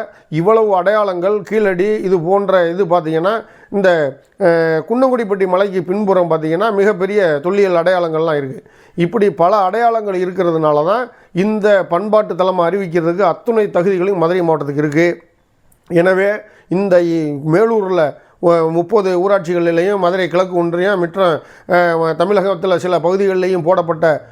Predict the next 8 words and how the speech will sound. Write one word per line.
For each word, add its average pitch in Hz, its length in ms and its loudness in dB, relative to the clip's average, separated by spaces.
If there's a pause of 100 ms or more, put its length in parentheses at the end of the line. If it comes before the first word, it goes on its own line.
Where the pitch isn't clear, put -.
(180)
குறைந்தபட்சமா 185 560 0
ஒரு 170 120 2
ஐம்பது 208 500 0
ஊராட்சிகளை 190 420 -2
தமிழகமும் 180 540 0
போடப்பட்டிருக்கு 160 500 -2
இந்த, 151 260 0
ஒ-, 139 300 0